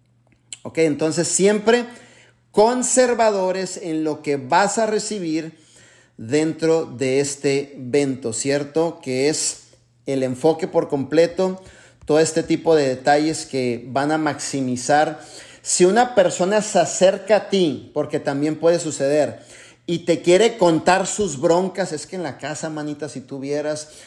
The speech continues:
mi esposo ya me tiene hasta el gorro, ya estoy a punto de divorciarme", mi líder, con todo respeto, con todo respeto, mi líder, si hablamos que sea algo del crecimiento del negocio.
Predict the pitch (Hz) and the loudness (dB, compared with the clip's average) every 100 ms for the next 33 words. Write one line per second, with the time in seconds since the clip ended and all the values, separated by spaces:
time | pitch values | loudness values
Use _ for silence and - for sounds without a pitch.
0 | - - - 127 127 - 139 147 147 156 | -20 -20 -10 -8 -8 -8 -4 -4 -4 -6
1 | 147 147 147 147 143 - 123 110 113 110 | -4 -6 -6 -8 -8 -8 -8 -6 -10 -4
2 | 139 160 147 143 139 139 147 139 139 139 | 0 0 0 -4 -4 -6 -4 -4 -4 -10
3 | 127 135 131 117 110 110 139 139 143 131 | -8 -6 -6 -6 -8 -4 -2 -2 -4 -4
4 | 131 147 151 135 131 123 143 139 120 - | -4 -2 -2 -4 -6 -2 -2 -2 -6 -6
5 | 123 101 - _ _ _ _ _ _ _ | -6 -8 -16 _ _ _ _ _ _ _
6 | _ _ _ _ _ _ _ _ _ _ | _ _ _ _ _ _ _ _ _ _
7 | _ 127 123 131 139 123 - 120 110 117 | _ -8 -2 0 0 -2 -4 -6 -4 -8
8 | 110 107 107 - _ _ _ _ _ _ | -8 -10 -12 -18 _ _ _ _ _ _
9 | _ - - _ - 135 120 139 196 180 | _ -20 -20 _ -2 0 2 2 2 -2
10 | - 139 143 135 139 147 143 139 117 117 | -4 -4 0 2 2 0 -2 -6 -8 -6
11 | 117 117 127 123 104 104 98 - | -6 -6 -6 -6 -6 -8 -12 -14